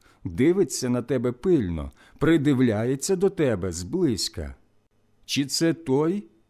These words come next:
кажуть, що стрясав землю, що хитав царствами, що обертав світ у пустиню, що міста руйнував, що бранців не пускав додому?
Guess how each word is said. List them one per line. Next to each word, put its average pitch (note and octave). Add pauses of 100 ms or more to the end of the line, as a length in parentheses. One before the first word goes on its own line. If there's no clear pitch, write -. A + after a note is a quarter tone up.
(160)
кажуть, G#2+ (200)
що -
стрясав E3+
землю, C#3 (180)
що -
хитав F3+
царствами, F#2 (500)
що -
обертав E3
світ F#3+ (100)
у F3
пустиню, A2+ (360)
що -
міста A#2
руйнував, D3+ (280)
що -
бранців B2+ (240)
не B2+
пускав D#3
додому? B2